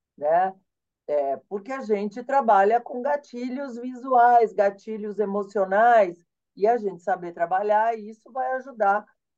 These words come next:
a gente a, a, a conseguir aquilo que a gente tá querendo. Se você trabalha pra uma empresa de comércio eletrônico,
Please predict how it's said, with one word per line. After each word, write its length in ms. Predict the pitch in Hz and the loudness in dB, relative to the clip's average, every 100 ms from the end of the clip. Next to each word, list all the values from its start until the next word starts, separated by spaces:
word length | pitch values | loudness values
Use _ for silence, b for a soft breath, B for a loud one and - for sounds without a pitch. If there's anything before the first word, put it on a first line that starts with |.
| _ - | _ 0
a 160 | 208 | 0
gente 440 | 196 185 175 190 208 | 0 -6 -6 -8 -2
a, 640 | 190 196 196 175 151 135 _ _ _ - | 0 2 2 0 -2 -8 _ _ _ -14
a, 440 | - 151 - 147 | -8 -8 -6 -8
a 40 | 165 | -8
conseguir 500 | 185 185 202 190 175 | -10 -10 -12 -12 -6
aquilo 340 | 196 196 185 190 | -6 -4 -10 -6
que 100 | 196 | -8
a 60 | |
gente 420 | 190 190 185 214 196 | -6 -10 -10 -16 -6
tá 200 | 196 185 | -4 -4
querendo. 580 | 226 220 202 147 135 - _ _ | -4 -6 -6 -8 -12 -20 _ _
Se 120 | - | -14
você 220 | 226 202 | -12 -12
trabalha 420 | 196 190 170 160 151 | -8 -2 0 0 -2
pra 140 | 160 | -10
uma 120 | 160 | -12
empresa 380 | 151 143 147 151 | -14 -14 -12 -12
de 80 | - | -12
comércio 480 | - 165 156 147 160 | -14 -8 -8 -8 -10
eletrônico, 840 | 185 220 247 269 320 330 339 330 | -10 -8 -2 0 0 -2 -8 -8